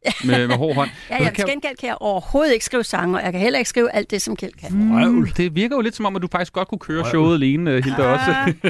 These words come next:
Speaker 2: <laughs>
Speaker 1: Nej, det kan jeg ikke.
Speaker 2: Og du er også, det er også os to, der har haft, øh, kontakten. Jeg tænker jo lidt, Kjeld, hvad vil du gøre den dag, hvor Hilda ikke er her?
Speaker 3: Uha.
Speaker 2: Gud forbyde det.
Speaker 3: Uha. Altså, øh, jamen, jeg frygter den. Virkelig.
Speaker 2: Ja.
Speaker 3: Virkelig. Og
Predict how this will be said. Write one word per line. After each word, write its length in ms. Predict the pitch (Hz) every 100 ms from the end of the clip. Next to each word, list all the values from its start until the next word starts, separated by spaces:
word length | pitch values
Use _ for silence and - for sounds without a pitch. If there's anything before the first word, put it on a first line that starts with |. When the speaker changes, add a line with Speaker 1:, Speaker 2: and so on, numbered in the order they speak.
| -
Speaker 2:
<laughs> 300 | 165 135 -
Speaker 1:
Nej, 280 | 254 240 247
det 80 | 247
kan 140 | 240
jeg 100 | 190
ikke. 160 | 165 - _
Speaker 2:
Og 140 | - 131
du 100 | 143
er 60 |
også, 120 | 160 -
det 80 | 160
er 40 |
også 180 | 160 175
os 80 | 175
to, 120 | 196
der 60 | 156
har 40 |
haft, 240 | 139 - 170
øh, 140 | 135
kontakten. 440 | - 123 139 143
Jeg 100 | 175
tænker 200 | - 208
jo 60 | 196
lidt, 120 | 190
Kjeld, 180 | - 160
hvad 140 | 165
vil 100 | 214
du 60 | 208
gøre 160 | 185 214
den 140 | 208
dag, 160 | 214 185
hvor 260 | 170 160
Hilda 220 | 160 240
ikke 140 | 285 226
er 40 |
her? 100 | 220 220 -
Speaker 3:
Uha. 240 | 135 110
Speaker 2:
Gud 120 | 98
forbyde 260 | 95 - 190
det. 120 | 196 -
Speaker 3:
Uha. 500 | 165 127 101 82 92 87 _ _
Altså, 300 | 101 104 113 101 -
øh, 100 | 98 - - - -
jamen, 260 | 107 110
jeg 80 | 110
frygter 380 | - 147 147 175
den. 160 | 131 113 -
Virkelig. 380 | 120 170 117 92 _ -
Speaker 2:
Ja. 120 | 151
Speaker 3:
Virkelig. 320 | 151 - 107 - _ _
Og 120 | 147